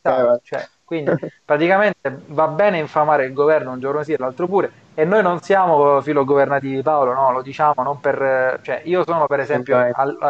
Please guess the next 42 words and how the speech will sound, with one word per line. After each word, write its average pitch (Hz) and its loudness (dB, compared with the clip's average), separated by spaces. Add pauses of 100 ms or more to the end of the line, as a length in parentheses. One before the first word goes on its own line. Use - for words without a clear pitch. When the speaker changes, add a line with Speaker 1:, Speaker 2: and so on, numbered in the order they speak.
Speaker 1:
all'opposizione 139 -6
per 135 -6
vocazione 139 -4
di 131 -6
qualsiasi 127 -6
governo, 110 -6
cioè 120 -18
ci - -16
vuole 139 -2
Speaker 2:
<laughs> 139 -4
Speaker 1:
atteggiamento 147 -2
e - 0
un 127 -8
piglio 127 -6
critico. 139 -6
Speaker 2:
Ah, 143 -2
an-, 170 -4 (100)
anche, 156 -4
anche 147 -4
se 131 -2
Bonafede 131 -4
ti 117 -4
osserva, 107 -2
attento, 110 -2
qualunque 117 0
Speaker 1:
Anche 117 -4
Speaker 2:
parola, 117 -4
Speaker 1:
se 110 -2
Speaker 2:
eh. 120 -4
Speaker 1:
Bonafede 147 0
ti 151 -4
osserva, 156 0
Speaker 2:
<laughs> - -20
Speaker 1:
che, 143 -2
ministro, 151 -6
anche 143 2
se, 151 2
se 190 -2
mi 180 0
ascolti, 180 0
sblocca 170 0
il 156 -2